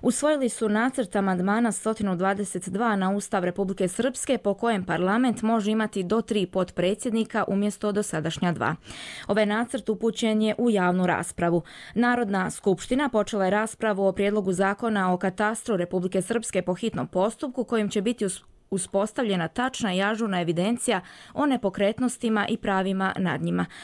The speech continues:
Poslanici su danas održali i aktuelni čas, postavljajući pitanja premijeru. Pripremila Ivana Frank.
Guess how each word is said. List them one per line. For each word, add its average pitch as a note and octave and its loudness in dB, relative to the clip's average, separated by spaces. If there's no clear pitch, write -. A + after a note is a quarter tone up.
Poslanici C4 0
su B3 0
danas A#3 0
održali G#3 0
i B3+ 2
aktuelni G3+ -2
čas, B3 -2
postavljajući G#3 0
pitanja F3+ 0
premijeru. F#3 0
Pripremila G#3 0
Ivana F3 0
Frank. - -10